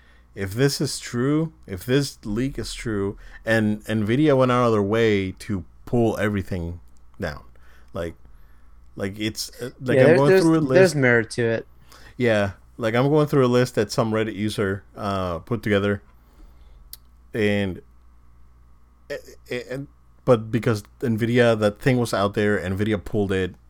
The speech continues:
Speaker 1: and they made the files unaccessible. This thing was like a,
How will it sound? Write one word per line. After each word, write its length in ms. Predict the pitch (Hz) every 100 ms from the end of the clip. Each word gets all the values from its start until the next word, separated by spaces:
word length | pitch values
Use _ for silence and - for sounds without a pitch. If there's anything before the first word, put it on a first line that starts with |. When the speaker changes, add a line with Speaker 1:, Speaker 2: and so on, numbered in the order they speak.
| -
Speaker 1:
and 260 | 92 90 90
they 140 | 98
made 220 | 95 92
the 100 | 95
files 360 | 90 98 92 -
unaccessible. 760 | 90 87 - 117 117 110 104
This 160 | 101 104
thing 140 | 123
was 200 | 110 104
like 140 | - 95
a, 160 | 85